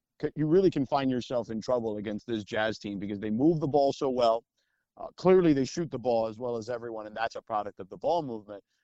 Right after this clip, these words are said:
And I think Donovan, you know, people think I'm crazy because they feel like this is too old school. And I know in today's N B A, we wanna be, you know, super progressive in our thought as far as gameplay is concerned, right? And just, like,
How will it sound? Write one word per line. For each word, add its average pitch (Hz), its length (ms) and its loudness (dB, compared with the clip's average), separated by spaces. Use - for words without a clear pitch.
And 170 200 -2
I 160 180 -4
think 220 320 -10
Donovan, 147 580 -6
you 165 100 -2
know, 160 80 -2
people 269 220 -4
think 269 160 -2
I'm 196 120 0
crazy 180 420 -4
because 139 280 -6
they 131 140 -4
feel 156 160 -4
like 131 140 -2
this 120 140 -4
is 117 100 -10
too 143 220 -4
old 123 260 -2
school. 160 380 0
And 120 80 -4
I 127 60 0
know 135 200 4
in 120 80 0
today's 127 400 0
N 131 140 0
B 127 180 2
A, 127 180 4
we 113 140 -4
wanna 113 260 -4
be, 107 240 -8
you 131 100 -4
know, 104 80 0
super 127 320 -2
progressive 123 640 -2
in 117 100 0
our 110 140 0
thought 131 420 4
as 117 140 -4
far 120 180 0
as 107 100 -6
gameplay 131 600 0
is 139 140 -2
concerned, 151 600 -4
right? 151 320 0
And 127 160 -4
just, 127 200 -8
like, 123 180 -4